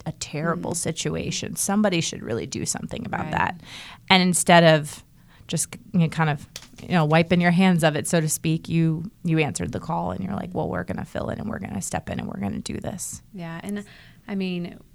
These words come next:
Speaker 2: Maureen and I, it's, I think it's easy to put people on a pedestal and say, "Well, I could never do that," or, "I'm not," you know, and I think part of my job is to be real and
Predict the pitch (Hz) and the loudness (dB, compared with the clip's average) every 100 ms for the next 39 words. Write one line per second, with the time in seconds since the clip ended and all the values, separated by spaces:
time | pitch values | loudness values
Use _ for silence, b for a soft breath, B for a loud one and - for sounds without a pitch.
0 | - 190 185 185 185 175 165 160 160 165 | -8 -6 -4 -4 -4 -4 -4 -4 -4 -6
1 | 160 - 185 247 254 240 175 175 180 175 | -8 -8 -8 -6 -6 -6 -8 -6 -6 -6
2 | - 185 175 175 170 - 170 170 - 190 | -10 -10 -8 -6 -6 -8 -10 -10 -10 -10
3 | 185 180 160 - 175 170 165 165 165 - | -8 -8 -8 -8 -8 -6 -6 -8 -10 -12
4 | _ - 175 185 180 170 165 165 170 165 | _ -10 -10 -8 -10 -8 -6 -6 -6 -6
5 | 165 - 175 170 165 165 - b b b | -8 -8 -6 -6 -6 -8 -10 b b b
6 | b b - 214 180 170 170 - - 190 | b b -8 -4 -2 -2 -4 -2 -2 -2
7 | 220 190 - 196 190 170 170 165 165 - | -2 -4 -4 -2 -2 -2 -2 -2 -4 -6
8 | 156 165 170 170 - - 170 170 - b | -6 -6 -8 -8 -10 -10 -8 -8 -12 b
9 | b b b - - - 170 214 190 202 | b b b -20 -20 -8 -2 0 2 2
10 | 226 233 196 180 175 | 2 2 0 0 -2